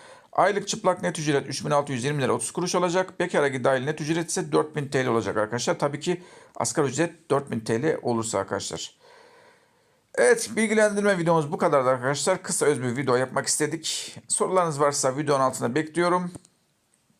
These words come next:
Sorularınızı yazabilirsiniz. Ayrıca yine arkadaşlar çok fazla iş ilanı var.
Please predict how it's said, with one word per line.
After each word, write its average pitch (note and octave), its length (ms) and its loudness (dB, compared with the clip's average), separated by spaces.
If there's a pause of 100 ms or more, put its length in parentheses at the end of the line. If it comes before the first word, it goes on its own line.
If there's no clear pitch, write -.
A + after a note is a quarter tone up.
(240)
Sorularınızı A#2+ 560 0
yazabilirsiniz. E3 960 0 (540)
Ayrıca F#3+ 600 4
yine F3 300 0
arkadaşlar E3+ 480 2
çok E3+ 220 -2
fazla C3+ 260 2
iş C#3 200 -2
ilanı E3+ 380 2
var. F3 340 2